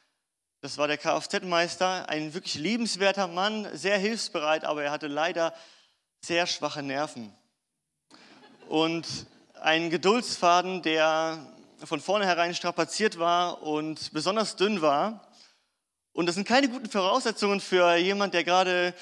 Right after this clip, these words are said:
in die Ausbildung einsteigt, im ersten oder zwei, äh, im ersten Lehrjahr ist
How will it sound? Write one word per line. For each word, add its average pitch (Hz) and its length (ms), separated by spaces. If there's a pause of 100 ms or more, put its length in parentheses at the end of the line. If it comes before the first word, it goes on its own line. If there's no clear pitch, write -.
(160)
in 170 460
die 170 100
Ausbildung 185 420
einsteigt, 175 720
im 156 100
ersten 185 380
oder 156 200
zwei, 160 200
äh, 147 240 (200)
im 160 120
ersten 190 300
Lehrjahr 175 400
ist 175 360